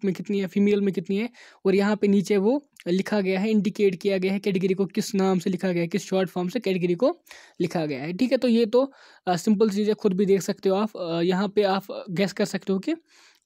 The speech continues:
कौन सा college आपको आ सकता है, ठीक, कौन सा college मिल सकता है, ठीक है। तो यहाँ पे category वाला है नीचे, ओपन मेरिट ओएम उसको लिखा है, एससी के लिए schedule cast मतलब है, ठीक है। तो simple है। उसके बाद क्या करना है, आपको जाना है login page में, जहाँ पे आपको login करना है अपना,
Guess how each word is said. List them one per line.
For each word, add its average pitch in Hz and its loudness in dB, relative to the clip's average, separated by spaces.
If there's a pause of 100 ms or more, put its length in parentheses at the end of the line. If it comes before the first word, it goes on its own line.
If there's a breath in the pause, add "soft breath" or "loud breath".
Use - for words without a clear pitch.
कौन 190 2
सा 185 -4
college 180 2
आपको 175 -2
आ 170 2
सकता 156 -8
है, 160 -12
ठीक, 240 -2
कौन 185 0
सा 185 -4
college 190 -2
मिल 180 0
सकता 156 -8
है, 185 -16 (1800)
ठीक 233 0
है। 269 -2 (300)
तो 214 6
यहाँ 202 0
पे 254 -4
category 185 0
वाला 160 -2
है 180 -4
नीचे, 160 -4 (300)
ओपन 185 -2
मेरिट 190 0 (140)
ओएम 175 2
उसको 175 -6
लिखा 180 -4
है, 202 -4
एससी 175 -4
के 175 -6
लिए 180 0
schedule 180 0
cast 170 -6
मतलब 170 -4
है, 208 -6
ठीक 196 -8
है। 196 -4
तो 196 -4
simple 165 -6
है। 147 -12 (360 soft breath)
उसके 240 -2
बाद 262 2
क्या 254 2
करना 240 0
है, 226 0
आपको 226 0
जाना 214 2
है 226 2
login 202 4
page 165 0
में, 160 -4
जहाँ 175 -2
पे 190 -2
आपको 180 -2
login 185 0
करना 175 -4
है 190 -4
अपना, 196 -4